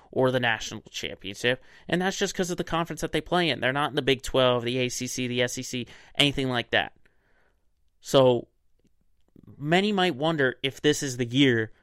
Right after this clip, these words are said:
that they finally turn that around. Honestly, I think if there's a team that can win the rebounding battle against them,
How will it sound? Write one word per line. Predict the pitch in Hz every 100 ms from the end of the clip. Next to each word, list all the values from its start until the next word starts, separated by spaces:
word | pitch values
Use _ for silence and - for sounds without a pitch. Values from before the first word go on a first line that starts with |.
| _
that | 127 -
they | 123
finally | - 120 120 120
turn | - 120 107
that | 107
around. | 101 101 92 - - - _
Honestly, | - 135 180 175 202 196 - - _ _ - -
I | - 147
think | - 185 175 -
if | 151 139 - _
there's | 135 131 123
a |
team | - 143 139 139
that | 123 104
can | - 113 95 110
win | 120 110
the | 87
rebounding | 107 127 156 165 175 175
battle | 175 170 175
against | 175 175 175 -
them, | 180 175